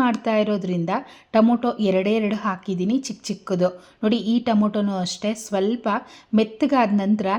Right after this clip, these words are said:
ನಾವು ಚಿಕನ್ ಸೇರಿಸ್ಕೊಳ್ಳೋಣ. ನಾನು ಮುಕ್ಕಾಲು ಕೆ ಜಿಯಷ್ಟು ಚಿಕನ್ ತೊಗೊಂಡಿದ್ದೀನಿ,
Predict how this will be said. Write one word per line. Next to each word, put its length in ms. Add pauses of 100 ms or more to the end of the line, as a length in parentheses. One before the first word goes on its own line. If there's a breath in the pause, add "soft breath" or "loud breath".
ನಾವು 180 (120)
ಚಿಕನ್ 380
ಸೇರಿಸ್ಕೊಳ್ಳೋಣ. 720 (460 loud breath)
ನಾನು 280 (280)
ಮುಕ್ಕಾಲು 480
ಕೆ 100 (140)
ಜಿಯಷ್ಟು 420
ಚಿಕನ್ 400
ತೊಗೊಂಡಿದ್ದೀನಿ, 600